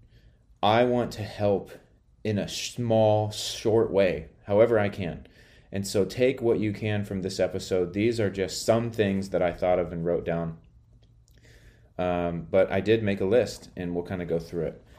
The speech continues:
What's interesting about the verse I just read is that Paul had just got done talking about love. You know, we all know the beginning of First Corinthians thirteen. Love is patient, love is kind, love is, you know, everything. It's long-suffering, it doesn't boast, it, it,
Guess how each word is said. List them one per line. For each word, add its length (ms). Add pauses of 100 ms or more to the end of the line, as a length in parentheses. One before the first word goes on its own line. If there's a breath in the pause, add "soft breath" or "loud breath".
(840 soft breath)
What's 180
interesting 380
about 180
the 40
verse 300
I 40
just 200
read 220
is 100
that 400
Paul 320
had 220
just 280
got 200
done 180
talking 400
about 300
love. 360 (260)
You 60
know, 120
we 120
all 220
know 140
the 80
beginning 360
of 80
First 220
Corinthians 400
thirteen. 540
Love 180
is 100
patient, 400
love 160
is 120
kind, 360
love 200
is, 160 (260 loud breath)
you 80
know, 240 (220)
everything. 560
It's 160
long-suffering, 720
it 80
doesn't 300
boast, 360
it, 180 (460 loud breath)
it, 280